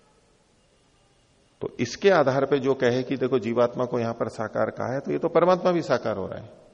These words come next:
और जबकि इस परमात्मा को वो अनंत मानते हैं, उसका कोई घेरा नहीं है, इसलिए कौन सा शब्द किस संदर्भ में बोला जा रहा है, किस अर्थ में बोला जा रहा है, उसके अनुसार ही अर्थ होगा। यहां घटता ही नहीं है वो अर्थ।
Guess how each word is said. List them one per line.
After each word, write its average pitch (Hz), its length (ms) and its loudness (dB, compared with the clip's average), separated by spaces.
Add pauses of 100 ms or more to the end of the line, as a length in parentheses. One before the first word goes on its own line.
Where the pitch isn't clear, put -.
(440)
और 98 60 -10
जबकि 120 220 -2
इस - 80 -8
परमात्मा 135 500 -2
को 143 120 -4
वो 143 120 2
अनंत 147 380 0
मानते 123 360 0
हैं, 110 80 -4
उसका 110 220 -6
कोई 135 200 -2
घेरा 117 260 0
नहीं 113 200 -4
है, 98 180 -8 (1120)
इसलिए 139 280 -10 (600)
कौन 165 180 4
सा 156 180 4
शब्द 123 320 -2 (140)
किस 180 100 2 (480)
संदर्भ 139 340 -2
में 151 240 -2
बोला 120 200 -2
जा 113 120 -6
रहा 135 100 -6
है, 127 100 -8
किस 143 160 -4
अर्थ - 260 -2
में 127 120 -2
बोला 110 220 -2
जा 107 140 -2
रहा 131 140 0
है, 156 60 -6
उसके - 340 -8
अनुसार 117 320 -4
ही 123 80 -6
अर्थ 104 220 -6
होगा। 107 220 -10
यहां 113 180 -6
घटता - 280 -6
ही 170 100 -4
नहीं 165 120 -6
है 160 60 -4
वो 147 160 -6
अर्थ। - 220 -16